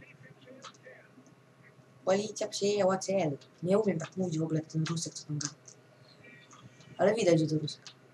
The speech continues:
Znaczy, słychać. Uwaga, i desant. Co ma za jakieś kółko na plecach? O, to ciekawe. O,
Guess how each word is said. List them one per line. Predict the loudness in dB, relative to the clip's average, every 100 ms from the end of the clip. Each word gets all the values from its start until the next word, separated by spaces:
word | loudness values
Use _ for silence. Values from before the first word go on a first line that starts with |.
| -10
Znaczy, | -4 0
słychać. | 0 -2 -6 -16 -20 -20 -20 -20 -20 -20 -20 -20 -20 -20 -20 -20 -20 -20 -20 -20 -20 -20 -20 -18
Uwaga, | -4 0 2 0
i | 0 0 -2
desant. | 2 2 4 4 4 -2 -6 -4 -2 -2 -6 -18 -20 _ -20 -20 -20 -20 -20 _ -20 -20 _ _ -20 -20 _ -20 -20 -12
Co | -4 0
ma | 2
za |
jakieś | 2 0 -6 0
kółko | 0 4 4
na | 4
plecach? | 0 -4 -8 -18 -20 -20 _ _ _ _ _ -20 _ -20 -20 _
O, | 0 2 0 -12 -20 -18
to | -10 -8
ciekawe. | -6 -6 -6 -8 -18 -20 -20 -20 _ _ _ _ _ _ _ _ _ _ _ _ _ _ _ _ _ _
O, | -2 -2